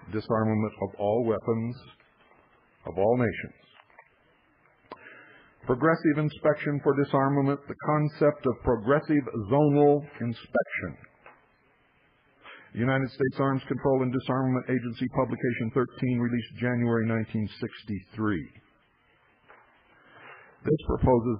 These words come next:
the zonal concept. The extent of inspection is related to amount of disarmament. Amount of assurance is related to degree of risk to parties to the treaty.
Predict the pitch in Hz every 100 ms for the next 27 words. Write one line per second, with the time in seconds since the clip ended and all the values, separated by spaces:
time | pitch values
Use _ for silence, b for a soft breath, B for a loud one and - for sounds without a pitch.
0 | - 110 98 147 151 123 92 - - -
1 | 127 110 - 95 - - - _ _ _
2 | _ B B B - 120 - - 147 139
3 | 127 - - 131 - 135 113 123 120 123
4 | 117 - 117 113 123 123 120 110 110 -
5 | 120 98 85 73 - - _ B B B
6 | - 113 131 135 120 - - 139 127 -
7 | 120 123 123 127 120 113 117 117 120 127
8 | 120 113 131 - - - 117 - 127 117
9 | 107 - - - 98 - - 127 87 80